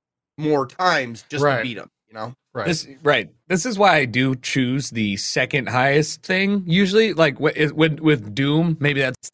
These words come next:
Speaker 3: the third highest, like, night-, not Nightmare, but the one below it.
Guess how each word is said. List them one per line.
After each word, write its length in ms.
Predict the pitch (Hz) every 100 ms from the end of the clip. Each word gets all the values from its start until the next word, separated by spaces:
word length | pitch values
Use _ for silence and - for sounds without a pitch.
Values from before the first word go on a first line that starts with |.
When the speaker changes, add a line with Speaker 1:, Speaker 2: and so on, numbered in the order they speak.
| -
Speaker 3:
the 140 | 104
third 300 | - 107 107
highest, 300 | 123 123 120
like, 140 | 110 95
night-, 260 | 98 101
not 220 | 117 107
Nightmare, 420 | 95 98 92 92 92
but 140 | 98
the 80 | 104
one 200 | 101 101
below 300 | 95 92 98
it. 140 | 104